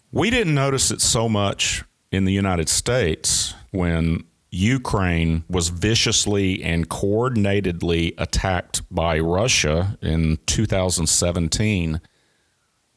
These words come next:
But I have friends in Russia, and that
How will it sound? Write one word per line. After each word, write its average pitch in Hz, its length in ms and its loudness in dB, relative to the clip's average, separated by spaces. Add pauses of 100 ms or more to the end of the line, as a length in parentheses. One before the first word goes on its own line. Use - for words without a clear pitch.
But 98 280 2
I 104 160 2
have 117 180 2
friends 120 400 0
in 80 140 0
Russia, 82 520 0 (560)
and 85 340 0
that 113 280 0